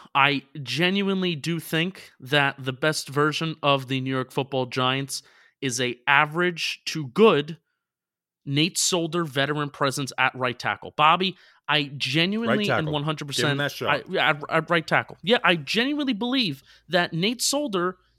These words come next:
Speaker 1: if he proves that he can start, even though we love Nick Gates, if he can prove that he can start, the best version of this two thousand twenty Giants team is him playing right next to Kevin Zeitler. I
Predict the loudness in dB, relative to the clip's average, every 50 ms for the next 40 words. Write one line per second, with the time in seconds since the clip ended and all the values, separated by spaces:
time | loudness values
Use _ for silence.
0 | _ _ 0 0 0 0 -2 -4 -4 -2 0 0 0 0 0 0 -2 -4 -2 -4
1 | -8 -10 -6 -6 -6 -6 -4 -4 -6 -4 0 2 2 2 2 0 -4 -6 -6 -4
2 | -4 -4 -4 -4 -4 -6 -4 -2 -2 -2 -2 -2 -4 -4 -4 -2 0 0 0 0
3 | 0 -2 -4 -4 -4 -4 -8 -14 -20 -20 _ _ _ _ 2 2 2 0 -2 -2
4 | -2 -2 -2 -2 -4 -4 -2 -2 -2 0 0 0 -2 -4 -4 -4 -4 -8 -8 -6
5 | -6 -6 -4 -4 -4 0 0 0 0 0 -2 -8 _ -20 -20 _ _ -6 -6 -4
6 | -2 0 0 0 0 -2 -6 -2 0 2 2 2 2 0 -2 -4 -4 -4 -4 -4
7 | -4 -4 -4 -6 -6 -6 -6 -6 -2 0 0 0 0 -2 -6 -6 -6 -6 -6 -4
8 | -6 -6 -4 -2 -2 -2 -2 -2 -4 -8 -6 -4 -4 -2 -2 -4 -6 -10 _ -20
9 | -20 -20 -10 -8 -6 -6 -2 -2 -2 -2 -2 -2 0 0 0 0 -2 -6 _ _
10 | -2 0 0 0 2 0 -2 -4 -4 -6 -6 -2 -2 0 0 0 -2 -2 0 0
11 | 0 0 -4 -8 -14 -14 _ _ _ _ _ _ _ _ _ 0 0 0 0